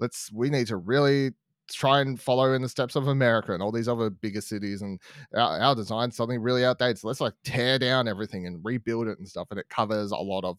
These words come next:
the, um, the buildings that were lost and what happened to them, where, what they are now. Like, you, it is, like, sort of sad when you see, like, shots of the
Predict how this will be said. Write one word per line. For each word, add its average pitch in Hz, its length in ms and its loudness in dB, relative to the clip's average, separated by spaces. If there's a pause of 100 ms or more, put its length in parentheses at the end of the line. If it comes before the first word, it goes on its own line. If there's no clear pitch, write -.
the, 90 260 -4
um, 85 440 -10 (1000)
the 104 60 -8
buildings 156 460 6
that 135 140 4
were 143 80 0
lost 139 540 4
and 104 120 -6
what 120 120 0
happened 127 340 0
to 131 100 -6
them, 120 360 2
where, 107 240 2
what 117 260 -4
they 117 140 2
are 101 120 2
now. 113 360 -2
Like, 117 200 -2
you, 135 140 -2 (300)
it 175 100 2
is, 269 180 4
like, 202 140 8
sort 180 240 4
of 156 80 4
sad 110 340 0
when 127 100 0
you 123 60 0
see, 120 200 0
like, 110 260 0
shots - 380 -2
of 120 80 -2
the 110 120 -4